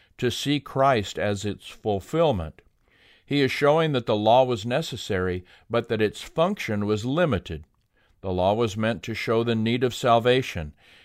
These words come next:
It never was meant to be the means of obtaining that salvation. Ellen White has written, "The Apostle Paul, in relating his experience,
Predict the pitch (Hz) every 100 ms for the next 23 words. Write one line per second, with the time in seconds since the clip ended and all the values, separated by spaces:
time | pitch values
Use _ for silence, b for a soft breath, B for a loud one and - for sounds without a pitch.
0 | b 98 87 101 147 135 107 101 90 101
1 | 98 - 107 107 110 101 98 120 123 104
2 | 95 101 92 87 - 127 143 110 87 85
3 | 87 82 - - 85 85 90 90 - 76
4 | 73 _ _ _ _ _ _ _ _ _
5 | _ _ - 123 104 92 110 110 98 -
6 | 92 - 95 - b b b b - 113
7 | 107 147 165 123 104 - 151 95 87 104
8 | b b b 123 123 120 113 120 151 147
9 | 117 117 98 95 - - 165 143 92 85
10 | -